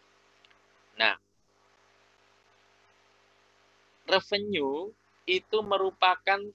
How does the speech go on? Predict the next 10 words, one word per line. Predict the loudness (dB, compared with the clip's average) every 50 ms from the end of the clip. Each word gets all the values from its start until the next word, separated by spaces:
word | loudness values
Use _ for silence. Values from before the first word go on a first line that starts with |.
| _ _
fungsi | -8 -8 -8 -8 -8 -10 -10 -8 -4 -2 -2 -2 -2 -2
dari | 0 2 2 2 0 -4 -8 -6 -4 -2 -2 -2 -4 _ _ _ _ _ _ _ _ _ _ -6 -2
harga | -2 -2 -2 -4 -4 -4 -4 -4 -6 -10 _ _ _ _ _ _ _ _ _ -4
dan | 0 2 4 4 2 0 -4 -14 _ _ _ _ _ _ _ _ _ _ _ _ _ _ _ _ _ _ _ _ _ -2
demand, | -2 0 2 2 0 -2 _ _ _ _ _ _ -8
ya, | -6 -6 -6 _ _ _ _ _ _ _ -6
harga | -6 -6 -6 -2 0 0 0 0 -6
dan | -20 -20 _
demand. | -18 -18 -18 -18 -20 -20 _ _ _ _ _ _ _ _ _ _ _ _ _ _ _ -6
Demand | -2 0 0 0 2 2 2 2 2 0